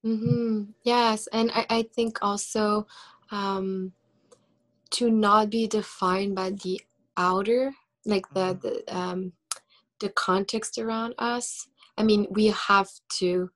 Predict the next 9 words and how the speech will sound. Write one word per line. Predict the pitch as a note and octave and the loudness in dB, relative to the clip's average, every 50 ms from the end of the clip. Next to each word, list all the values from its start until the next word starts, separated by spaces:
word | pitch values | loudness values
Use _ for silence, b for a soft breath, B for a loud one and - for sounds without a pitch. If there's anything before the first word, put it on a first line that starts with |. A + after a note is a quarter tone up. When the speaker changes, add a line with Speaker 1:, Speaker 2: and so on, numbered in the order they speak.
| _ _ _ _ _ _ _ _ _ - F#3+ | _ _ _ _ _ _ _ _ _ -18 -10
Speaker 1:
be | F3+ F#3+ F#3+ F#3 F#3 F#3 | -4 0 2 2 2 2
socially | F#3 - - - F#3+ F#3 F#3 F3+ - - F#3 F3+ F3+ F3+ F3+ | 0 -2 -4 -4 -4 -4 -2 -2 -4 -4 -4 -4 -4 -2 -2
and | F3+ F#3 F3+ | -4 -4 -6
politically | - F#3 F#3 F3+ F3+ F#3 - - - - F#3 F#3 F3+ F3+ F3+ F3 - | -6 -6 -4 -4 -4 -6 -8 -10 -10 -8 -4 -2 -2 -2 -2 -2 -2
active | F3 F3+ F3+ _ - - - F3+ F3+ F3+ F3+ F3 F3+ | -4 -6 -6 _ -10 -6 -4 -4 -2 -2 -4 -4 -4
and | F3+ F3+ F3+ F3+ | -4 -4 -4 -4
be | F3+ F#3 F#3 F3+ | -2 -2 -2 -2
engaged, | F3+ F#3 F#3 F#3+ F#3 F#3+ F#3+ G3 F#3+ - - - | -2 -2 0 0 2 2 2 0 0 -2 -4 -2
but, | - F#3 F3+ F#3 F3+ | -2 0 0 0 -2